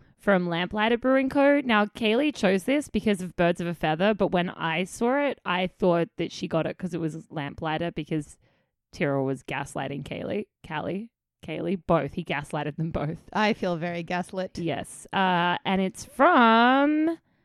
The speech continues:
Speaker 1: what did I say? Cambridge, Massachusetts?
Speaker 2: That sounds right.
Speaker 1: And I can say that word, which I feel like if we throw back, I had a lot of trouble with that word on a previous podcast. And now I can say it 'cause I live in America.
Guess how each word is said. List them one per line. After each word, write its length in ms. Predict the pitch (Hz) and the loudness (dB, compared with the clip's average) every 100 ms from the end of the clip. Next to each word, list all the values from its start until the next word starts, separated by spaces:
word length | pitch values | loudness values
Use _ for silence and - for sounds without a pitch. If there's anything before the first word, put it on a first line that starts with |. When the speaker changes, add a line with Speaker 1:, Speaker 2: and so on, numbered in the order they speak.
| _ _ | _ _
Speaker 1:
what 160 | 202 | 2
did 140 | 202 196 | 2 2
I 80 | |
say? 240 | 185 170 190 | 0 -2 -4
Cambridge, 500 | - 175 170 233 - | -4 -6 0 -2 0
Massachusetts? 960 | 277 277 285 302 302 339 349 - - _ _ - | -4 -4 -4 -2 -2 -2 -6 -10 -20 _ _ -4
Speaker 2:
That 120 | 240 | 0
sounds 220 | 285 202 | 0 0
right. 240 | 165 247 - - - | -2 -4 -6 -16 -2
Speaker 1:
And 280 | 240 285 269 | 2 4 6
I 60 | 240 | 4
can 160 | 240 | 2
say 160 | 233 247 | 2 4
that 200 | 240 202 | 6 6
word, 280 | 220 233 175 | 8 8 6
which 160 | 180 - | 2 0
I 140 | 190 208 | -2 -2
feel 360 | - 269 294 | 2 4 4
like 300 | 269 175 175 | 4 0 -2
if 140 | 180 196 | -6 -4
we 100 | 190 | -2
throw 240 | 202 180 | 2 2
back, 260 | 170 156 - | 2 0 -2
I 100 | 165 | -2
had 80 | 170 | 0
a 60 | |
lot 180 | 160 151 | 0 -2
of 60 | 156 | -2
trouble 280 | - 147 165 | -6 -6 -4
with 160 | 160 | -6
that 160 | - 156 | -6 -4
word 160 | 156 - | -4 -4
on 100 | 156 | -8
a 60 | |
previous 420 | - - - - - | -10 -12 -10 -12 -10
podcast. 600 | - - - - - - | -10 -10 -10 -10 -10 -12
And 160 | - 151 | -8 -6
now 180 | 147 135 | -6 -8
I 100 | 139 | -8
can 160 | 160 | -8
say 220 | 151 143 139 | -8 -8 -8
it 80 | |
'cause 100 | - | -10
I 80 | - | -12
live 160 | - - | -12 -12
in 80 | - | -12
America. 560 | 82 80 175 190 196 | -12 -12 -12 -12 -14